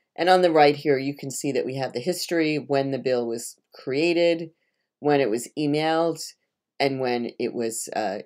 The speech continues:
created a-, again. And we can see here that the purchase order includes the vendor, it includes the customer that is being delivered to,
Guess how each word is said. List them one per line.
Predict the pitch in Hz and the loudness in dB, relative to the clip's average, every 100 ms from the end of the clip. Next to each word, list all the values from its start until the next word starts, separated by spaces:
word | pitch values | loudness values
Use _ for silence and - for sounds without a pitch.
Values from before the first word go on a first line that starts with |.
| _ _ | _ _
created | - 123 113 107 107 - 90 | -10 -4 -2 -2 -4 -8 -12
a-, | _ - 110 | _ -10 -8
again. | 104 101 85 - - _ _ _ _ - _ _ _ _ _ _ - - | -6 -6 -8 -12 -16 _ _ _ _ -20 _ _ _ _ _ _ -14 -8
And | 143 | -4
we | 143 139 | -4 -4
can | 135 | -8
see | - 131 127 | -6 -8 -4
here | 139 120 | -2 -2
that | 107 - | -4 -10
the | |
purchase | - 139 123 - - | -6 -4 -4 -10 -4
order | 123 117 117 - | -4 -2 -6 -8
includes | 120 - 117 107 - | -14 -10 -8 -8 -10
the | 110 | -6
vendor, | 104 131 160 196 240 _ _ _ _ _ _ _ _ - | -2 0 2 0 -2 _ _ _ _ _ _ _ _ -4
it | 135 | -2
includes | 123 - 117 104 | -4 -6 -6 -8
the | 95 | -12
customer | - 135 - 160 165 190 196 _ _ _ _ _ _ - | -2 -2 -2 -2 0 0 -2 _ _ _ _ _ _ -6
that | 139 120 | -4 -4
is | - - | -10 -8
being | 120 | -6
delivered | 113 110 117 143 | -4 -6 -4 -6
to, | - 175 165 170 | -4 -4 -2 -4